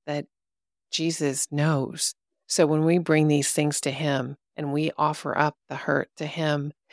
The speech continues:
he's the one who can strengthen us to show up and to love well.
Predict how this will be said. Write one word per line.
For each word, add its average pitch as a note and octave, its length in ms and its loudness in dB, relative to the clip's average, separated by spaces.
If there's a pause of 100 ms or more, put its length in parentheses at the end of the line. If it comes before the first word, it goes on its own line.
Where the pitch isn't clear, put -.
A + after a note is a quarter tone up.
(120)
he's E3+ 340 0
the C#3+ 100 0
one C3+ 240 2
who D3 140 2
can C#3+ 140 -2
strengthen C#3 500 0
us C3 380 -4 (200)
to E3 80 -6
show C3+ 320 0
up B2+ 260 -4 (420)
and D3+ 240 0
to D#3 100 0
love C3 400 4
well. B2+ 440 0